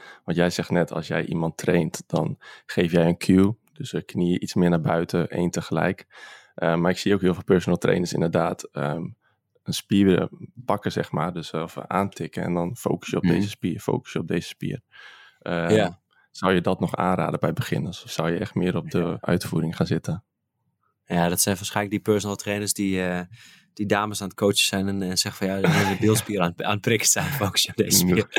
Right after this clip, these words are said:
Speaker 1: Deze Maximus.
Speaker 2: <laughs> Ja, precies. Nee, maar, eh, even zonder grappen. Ehm,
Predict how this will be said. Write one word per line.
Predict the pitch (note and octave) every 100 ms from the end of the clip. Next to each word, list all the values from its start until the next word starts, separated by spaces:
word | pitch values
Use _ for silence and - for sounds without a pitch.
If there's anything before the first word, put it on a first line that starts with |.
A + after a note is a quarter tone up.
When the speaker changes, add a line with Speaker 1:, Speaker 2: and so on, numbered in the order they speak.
| - -
Speaker 1:
Deze | G#2+ G#2 -
Maximus. | A2+ - F2+ F#2+ - - -
Speaker 2:
<laughs> | - - A2+
Ja, | - F2+ G#2
precies. | - A2 B2 G#2 - E3+ D3+ -
Nee, | F2+ F#2 F2+ - - -
maar, | G#2+ A2 A#2
eh, | A#2
even | A#2+
zonder | - C#3+ C3
grappen. | C#3+ C#3 A#2+ E3 - - -
Ehm, | G#2+ A2 A2+ A2+ A2+ A2+